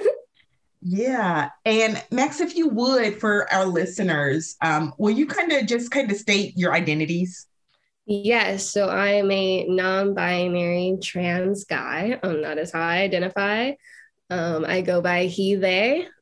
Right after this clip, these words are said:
Speaker 2: and I am a queer person. Um, I'm very open about that. And I am a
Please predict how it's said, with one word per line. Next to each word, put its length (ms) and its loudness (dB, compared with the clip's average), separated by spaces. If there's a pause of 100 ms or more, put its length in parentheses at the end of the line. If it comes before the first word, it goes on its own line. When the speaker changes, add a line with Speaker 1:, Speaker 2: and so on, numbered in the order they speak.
(140)
Speaker 2:
and 420 -2
I 180 -2
am 440 0 (180)
a 440 -2
queer 840 -2 (140)
person. 920 -2 (120)
Um, 760 -6 (100)
I'm 200 -2
very 260 0
open 360 -2
about 380 -2
that. 420 -2 (580)
And 340 -2
I 180 -2
am 200 -4
a 580 -6